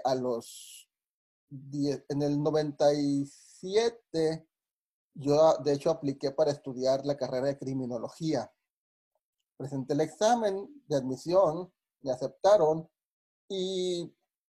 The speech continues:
por alguna extraña razón, eh, al-, algo me dijo como en mi interior que no era lo que debería de estudiar, cuando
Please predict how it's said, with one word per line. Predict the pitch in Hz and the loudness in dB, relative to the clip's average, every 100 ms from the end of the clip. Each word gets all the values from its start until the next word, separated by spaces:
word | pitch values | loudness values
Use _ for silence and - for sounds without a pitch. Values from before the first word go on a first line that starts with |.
| _ _ | _ _
por | 143 | -2
alguna | 139 131 143 175 | -2 -2 0 0
extraña | - - 160 160 214 | 0 0 2 2 2
razón, | 170 139 - 156 220 233 _ _ _ _ _ | 0 -2 -2 -2 -2 -10 _ _ _ _ _
eh, | 143 135 127 101 - _ _ _ _ _ - | -4 -2 -2 -6 -12 _ _ _ _ _ -6
al-, | 139 143 | -2 0
algo | 143 143 160 | 0 0 0
me | 170 131 | -2 -2
dijo | 139 180 175 | -4 -4 -4
como | 143 131 | -4 -4
en | |
mi | 123 | -6
interior | 117 123 123 135 | -6 -6 -4 -4
que | 160 139 | -4 -4
no | 123 127 127 | -2 -2 0
era | 135 143 127 - _ _ _ _ _ | 2 2 2 -4 _ _ _ _ _
lo | 127 120 | -8 -6
que | 127 | -6
debería | 123 120 131 | -4 -2 -2
de | 135 | -4
estudiar, | 135 127 139 131 - | -6 -4 -2 -2 -2
cuando | 170 185 190 139 143 147 | 2 2 2 0 0 -2